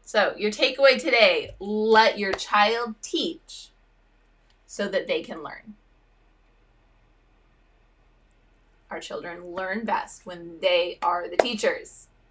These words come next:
So yes, while you might be learning a ton, allow your child to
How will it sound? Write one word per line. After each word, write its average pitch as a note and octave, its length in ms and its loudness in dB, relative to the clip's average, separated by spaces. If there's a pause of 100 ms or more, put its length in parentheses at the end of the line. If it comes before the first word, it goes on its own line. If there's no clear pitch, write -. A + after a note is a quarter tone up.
(520)
So - 140 -12
yes, F#3+ 360 2
while F#3+ 140 4
you G#3+ 180 2
might B3 220 0
be B3 100 -10
learning B3 320 -4
a B3+ 100 0
ton, A#3 600 0 (1500)
allow G#3+ 280 4
your G3 120 0
child F3 300 -2
to - 60 -10